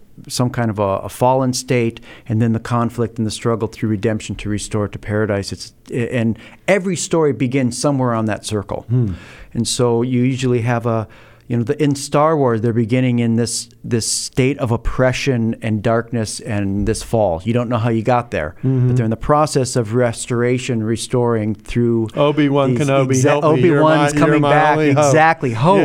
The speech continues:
Speaker 2: Yeah,
Speaker 1: right?
Speaker 2: yeah, right.
Speaker 1: And so, and what does Obi-Wan Kenobi do?
Speaker 2: Yeah.
Speaker 1: He sacrifices himself,
Speaker 2: Mm-hmm.
Speaker 1: uh, in order to, to save the, the hero. And, and that is a,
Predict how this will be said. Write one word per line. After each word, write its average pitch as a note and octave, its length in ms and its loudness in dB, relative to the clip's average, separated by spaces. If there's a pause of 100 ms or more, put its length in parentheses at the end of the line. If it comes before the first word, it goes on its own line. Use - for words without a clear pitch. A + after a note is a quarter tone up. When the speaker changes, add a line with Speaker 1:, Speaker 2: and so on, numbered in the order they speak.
(120)
Speaker 2:
Yeah, A#2+ 60 -4
Speaker 1:
right? C3 400 2
Speaker 2:
yeah, B2+ 60 2
right. B2 340 2
Speaker 1:
And C#3 160 0
so, D#3+ 220 2
and D#3 120 2
what E3+ 140 4
does E3+ 180 2
Obi-Wan F3+ 440 2
Kenobi F3 420 2
do? G#3 340 2
Speaker 2:
Yeah. C3 380 0 (140)
Speaker 1:
He C3+ 320 2
sacrifices C3+ 960 -2
himself, G#2+ 500 -2
Speaker 2:
Mm-hmm. A#2+ 320 0 (300)
Speaker 1:
uh, G#2+ 220 0
in B2 140 0
order A#2+ 240 0
to, A2 600 -2
to A2 100 -6
save A2 440 -2
the, G2 220 -2
the A2+ 140 -2
hero. G#2 400 0
And, F#2 220 -2 (320)
and A2+ 180 0
that B2 220 2
is A2+ 100 -4
a, A2+ 160 -2